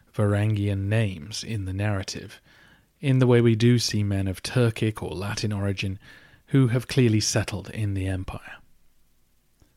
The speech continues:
Listener K T picked up on something I said about relics, uh, when the Latins were pilfering them from Constantinople. I pointed out that there was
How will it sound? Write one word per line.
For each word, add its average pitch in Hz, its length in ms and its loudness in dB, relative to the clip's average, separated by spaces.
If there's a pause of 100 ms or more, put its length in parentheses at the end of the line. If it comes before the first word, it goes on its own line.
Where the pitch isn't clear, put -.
(760)
Listener 143 420 4
K 127 280 2
T 107 460 0
picked - 340 -6
up - 180 0
on 101 120 0
something 104 420 -4
I 98 120 -2
said 104 260 0
about 101 340 -4
relics, 113 600 0 (560)
uh, 90 200 -8
when 92 200 -6
the 92 80 -4
Latins 98 480 -4
were - 60 -6
pilfering 104 600 -4
them 92 140 -6
from 101 200 -12
Constantinople. 110 880 0 (1000)
I 160 120 4
pointed 156 320 4
out 131 160 4
that 120 140 -2
there 123 120 0
was 113 460 0